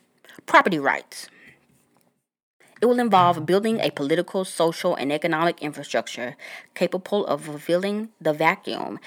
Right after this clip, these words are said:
that has been left by the establishment, ruling class, and pushing the occupying forces of the enemy culture from our mindsets, from our midst. The implementation of this new social, political, and economic program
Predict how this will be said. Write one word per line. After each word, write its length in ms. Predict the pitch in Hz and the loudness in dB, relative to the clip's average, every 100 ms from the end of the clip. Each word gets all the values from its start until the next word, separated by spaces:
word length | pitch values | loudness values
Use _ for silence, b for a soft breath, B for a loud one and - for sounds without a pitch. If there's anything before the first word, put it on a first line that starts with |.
| B | B
that 80 | 151 | -12
has 160 | 165 156 | -8 -4
been 220 | 147 156 | -2 2
left 280 | 185 214 175 | 2 0 -4
by 120 | 151 | -4
the 100 | 160 | -4
establishment, 680 | 175 - 185 196 - 214 - | -2 2 2 2 -4 -6 -8
ruling 340 | - 165 180 196 | -4 0 0 0
class, 460 | 151 135 147 - - B B | -2 -2 -4 -12 -20 B B
and 200 | 143 - | -6 -2
pushing 320 | 311 320 294 | -2 2 0
the 160 | 254 | 2
occupying 600 | 185 196 196 185 190 190 | 2 0 -4 -4 0 2
forces 460 | 190 175 160 - 165 - | 2 -2 -2 -4 -4 0
of 120 | 190 | 0
the 120 | 214 | 0
enemy 240 | 165 170 165 | -2 -2 -4
culture 400 | 156 143 - 160 | -4 -6 -8 -12
from 380 | - - 151 - | -6 0 0 0
our 140 | 156 | -4
mindsets, 640 | 151 101 - - 85 - - _ _ _ _ _ _ _ _ - | -4 -6 -8 -12 -14 -16 -20 _ _ _ _ _ _ _ _ -2
from 120 | 226 | 2
our 100 | 170 | 2
midst. 500 | 165 202 - - - - _ B B | 2 0 -2 -8 -12 -18 _ B B
The 60 | 233 | 0
implementation 680 | 320 302 - 277 269 - 220 | 2 2 4 2 2 -2 -2
of 280 | - 170 | 0 0
this 200 | 175 185 | 0 0
new 520 | 180 175 185 247 285 285 | -2 -4 -2 -2 -4 -6
social, 460 | - - 214 - 240 | -6 -2 -2 -2 -4
political, 500 | - 208 214 233 - | -2 -2 -2 -2 -4
and 140 | - - | -4 -4
economic 420 | 214 196 196 196 | -2 0 -2 -4
program 520 | - 190 160 143 | -2 -2 -2 -6